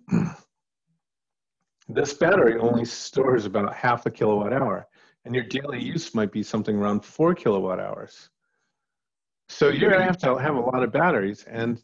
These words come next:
they're not cheap. So about a hundred sixty dollars. Now, next week I'm gonna have a little exercise for you where you can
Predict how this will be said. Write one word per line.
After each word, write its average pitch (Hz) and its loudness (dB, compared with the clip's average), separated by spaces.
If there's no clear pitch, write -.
they're 151 -10
not 180 -4
cheap. - -14
So 104 -14
about 120 -10
a 120 -12
hundred 123 -4
sixty 120 -10
dollars. 107 -4
Now, 113 0
next 147 -2
week 151 0
I'm 117 -4
gonna 120 -2
have 113 0
a 113 0
little 107 -4
exercise 104 -2
for 101 2
you 98 2
where 101 0
you 101 -2
can 104 -6